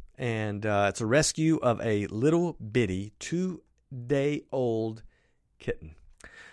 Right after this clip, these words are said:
Um, in fact, this kitten was seconds away from being crushed in a garbage truck. And this kitten was a snow white kitten.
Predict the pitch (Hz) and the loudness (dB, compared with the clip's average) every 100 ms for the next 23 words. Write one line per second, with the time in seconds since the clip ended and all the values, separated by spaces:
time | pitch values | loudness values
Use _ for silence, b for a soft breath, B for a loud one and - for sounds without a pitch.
0 | B - 107 104 98 - _ _ 131 127 | B -2 2 4 2 -4 _ _ -4 4
1 | 165 143 _ 151 165 - - 202 151 135 | 4 4 _ 0 0 2 4 4 4 -4
2 | 127 - - 180 - 190 - 165 131 117 | -4 -6 -6 -4 -4 -6 -2 0 2 0
3 | 120 123 113 113 107 - 120 127 - - | -2 -4 -4 -4 -8 -4 -2 -2 -6 -14
4 | _ - 123 98 92 - 120 107 92 - | _ -12 -10 -10 -12 -8 -4 -2 -4 -8
5 | - - - - _ b b b b b | -12 -14 -16 -20 _ b b b b b
6 | b - 110 104 110 104 - 180 151 135 | b -6 -2 -2 -2 -4 0 0 0 -2
7 | 120 110 - - 151 147 151 165 165 139 | -2 -4 -6 -6 -2 2 4 6 6 4
8 | 127 151 - - 117 - 87 | 2 0 -4 -6 -4 -4 -6